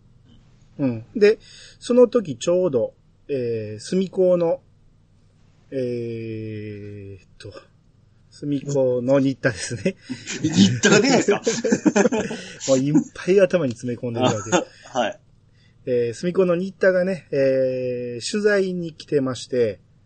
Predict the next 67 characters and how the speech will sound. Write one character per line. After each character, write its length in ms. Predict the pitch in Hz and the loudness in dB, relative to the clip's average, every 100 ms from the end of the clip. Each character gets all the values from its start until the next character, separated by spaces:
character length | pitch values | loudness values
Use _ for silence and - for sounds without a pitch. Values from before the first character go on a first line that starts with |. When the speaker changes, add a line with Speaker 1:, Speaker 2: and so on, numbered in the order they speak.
| _ _ _ | _ _ _
Speaker 1:
え 240 | 135 123 120 | 2 4 4
ー、 20 | |
南 540 | 170 214 175 127 113 _ _ _ _ - | 2 4 2 2 -2 _ _ _ _ 4
と、 240 | 175 117 - - - _ _ | 6 6 0 -20 -20 _ _
え 400 | 151 131 127 123 | 0 2 4 2
ー、 20 | |
二 240 | 113 - 151 | 2 0 0
人 120 | 123 | 2
で、 260 | 139 147 - | 2 2 0
え 40 | 147 123 120 117 113 | -2 -2 -2 -6 -10
ー、 20 | - _ _ | -14 _ _
高 180 | 175 160 | -2 0
校 160 | 180 165 | 0 -2
ス 80 | |
ポ 140 | - 170 | -2 -6
ー 80 | - | -2
ツ 80 | |
界 180 | - 127 | 0 0
二 140 | 113 139 | 2 0
大 360 | 151 151 - | 0 0 -2
ア 100 | 160 | -2
イ 80 | 147 | -2
ド 120 | 143 | 0
ル 120 | 139 127 | 0 -2
ス 120 | - | -2
タ 180 | 143 120 | -2 0
ー 40 | |
夢 220 | 123 135 | 0 2
の 100 | 127 | 0
顔 320 | 123 123 120 | -2 0 0
合 60 | 117 | 0
わ 80 | 110 | -4
せ 160 | 120 | -6
と 100 | - | -8
い 40 | 107 | -12
う 20 | |
こ 80 | 104 | -8
と 120 | 104 | -6
で、 280 | 107 101 - - _ _ _ _ _ _ - - | -4 -4 -8 -20 _ _ _ _ _ _ -20 -2
え 260 | 139 123 123 | 2 4 4
ー、 20 | |
南 320 | 180 165 147 | 4 4 2
と 80 | 147 | 0
二 180 | - 139 | 2 2
人、 280 | 190 202 - _ _ _ _ | 4 -2 -8 _ _ _ _
え 340 | 160 135 127 120 | -2 0 0 -4
ー、 60 | - | 0
取 100 | 139 | 4
材 160 | 135 | 6
を 60 | 127 | 4
受 160 | 113 | -4
け 20 | 110 | -8
て 120 | 110 | -8
ま 160 | 110 | -8
し 100 | - | -12
て、 300 | - 135 107 - _ _ _ _ _ _ - - - - 202 | 0 2 2 -6 _ _ _ _ _ _ -18 -18 -20 -8 4
で、 200 | 202 - | 4 4
Speaker 2:
バ 80 | 202 | -4
イ 40 | |
ク 80 | 277 | -8
で 60 | - | -12
来 60 | |
て 60 | 220 | -14
ま 60 | - | 0
し 20 | |
た 160 | - - | 0 2
ね。 240 | - | 0